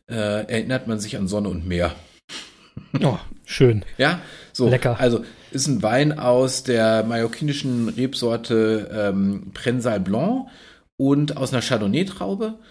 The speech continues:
Speaker 1: Und die beiden ergänzen sich wirklich hervorragend. Und der Wein hat ein sehr breites Aroma, ähm,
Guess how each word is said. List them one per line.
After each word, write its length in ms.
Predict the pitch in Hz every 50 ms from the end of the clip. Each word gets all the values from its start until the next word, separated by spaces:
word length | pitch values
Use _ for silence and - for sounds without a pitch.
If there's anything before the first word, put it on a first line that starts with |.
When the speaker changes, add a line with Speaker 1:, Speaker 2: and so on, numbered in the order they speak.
| - _ _ _ _ _
Speaker 1:
Und 260 | - 123 120 120 -
die 60 | 127 117
beiden 420 | - - - - 135 135 143 131
ergänzen 500 | - - - 95 127 127 131 - - 120
sich 280 | 113 113 - - - 123
wirklich 340 | 143 143 - 120 - -
hervorragend. 1300 | 123 113 - - - - 147 156 160 156 151 - 127 131 135 143 143 147 147 151 147 143 139 139 - - - -
Und 580 | 113 110 117 120 104 - - 107 107 - -
der 180 | 120 120 107 98
Wein 360 | 113 117 127 127 127 117 113
hat 260 | 127 - - - -
ein 320 | 123 113 107 113 110 101 95
sehr 380 | 95 - - 113 120 135 143
breites 500 | 143 - - - 104 120 120 139 - -
Aroma, 840 | - 117 107 - 92 95 110 123 127 123 120 117 117 117 120 120 - - - - - - - _ _ -
ähm, 600 | - 117 117 113 110 107 107 104 104 107 104 98